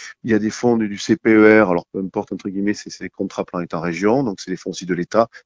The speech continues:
qui sont délégués à la région. Et il y a des fonds européens, donc du feder, qui sont aussi délégués à la région. Comme je vous dis, c'est un choix, hein, c'est,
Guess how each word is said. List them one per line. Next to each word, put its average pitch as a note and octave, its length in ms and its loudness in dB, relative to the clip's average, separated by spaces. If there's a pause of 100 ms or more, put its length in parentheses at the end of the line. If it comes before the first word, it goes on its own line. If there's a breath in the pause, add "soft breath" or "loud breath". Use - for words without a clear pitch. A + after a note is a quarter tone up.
(120)
qui - 120 -12
sont C3 120 0
délégués G2 300 4
à - 20 6
la F2 80 -2
région. G#2+ 440 2 (340 loud breath)
Et B2 60 0
il A2+ 40 6
y B2 60 6
a A#2 40 6
des A#2+ 100 2
fonds D3+ 200 6
européens, G#2+ 500 4
donc G2+ 160 -6
du F#2+ 100 -12
feder, G#2+ 380 2 (120)
qui A#2+ 100 -10
sont A2+ 180 0
aussi A2+ 220 -2
délégués B2 320 4
à A#2+ 40 8
la A2 100 6
région. - 320 -10 (340 loud breath)
Comme C#3+ 140 4
je D3 80 4
vous D3+ 60 0
dis, F3+ 120 -4
c'est - 140 -2
un A#2 80 4
choix, E3 420 2
hein, F3+ 120 2
c'est, B2 260 -4